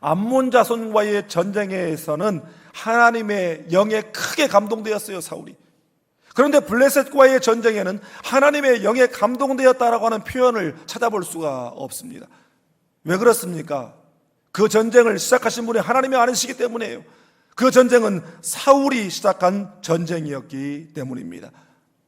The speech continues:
사랑하는 여러분, 우리는 하나님의 영이신 성령님의 인도하심을 받지 않으면 여지없이 실패하게 되어 있습니다. 성령께서 우리를 감동하시고 성령께서 밝히 조명하시고 성령께서 인도하시지 않으면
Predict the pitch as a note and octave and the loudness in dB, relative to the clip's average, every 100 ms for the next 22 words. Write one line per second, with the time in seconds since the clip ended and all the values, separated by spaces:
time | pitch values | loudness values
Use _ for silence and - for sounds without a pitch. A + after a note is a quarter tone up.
0 | _ _ _ _ F#3 G3+ G#3+ G#3 G3+ G3 | _ _ _ _ 2 4 4 2 0 -2
1 | F#3+ A#3+ A3+ F3+ A#3 A#3+ A#3+ G3+ G#3 G#3 | 0 4 4 4 4 6 4 2 0 -4
2 | G#3 F3+ - - - A#3+ B3 B3 A#3 G#3+ | -6 -8 -12 -18 -8 -6 -4 0 -2 -2
3 | G3+ G3+ F#3+ - F#3+ G3+ G#3+ A3+ G3 G3 | -4 -4 -4 -8 -8 -8 -4 0 0 0
4 | G3+ F3 D#3 E3+ E3+ A3 - F3 A#3 B3 | -6 -6 -6 -6 -6 -4 -4 -2 2 2
5 | F3 - - F3+ F#3+ G3 C#4 B3 - A3 | 0 -6 -14 0 2 4 6 6 4 -4
6 | D3+ - - A#3+ - G#3+ F#3 D#3+ C#3+ B2+ | -6 -8 -8 -8 -2 0 0 0 -6 -8
7 | - D#3 C#3 C3+ - - - _ _ _ | -10 -8 -8 -8 -14 -18 -20 _ _ _
8 | _ _ _ - G#3 A3+ A3 - G#3 A3+ | _ _ _ -4 0 0 0 -2 2 2
9 | F#3 A3 B3 A#3 F#3 G3 F3 D3+ - - | 4 2 4 2 2 0 -4 -4 -8 -20
10 | _ _ _ - A3+ B3+ B3+ A#3+ A3+ F#3 | _ _ _ -6 0 4 4 4 2 4
11 | A3 - B3+ G#3 A#3+ B3 G#3+ G3 F#3 D#3 | 2 2 -2 0 2 2 0 -2 -4 -4
12 | - - A#3 B3+ C4 B3 G#3+ G3+ A3+ B3 | -8 -6 -2 2 2 2 -2 -2 -2 2
13 | B3+ G#3 - A#3 F#3+ A#3+ A3+ D3+ | 4 2 2 0 2 0 -2 -2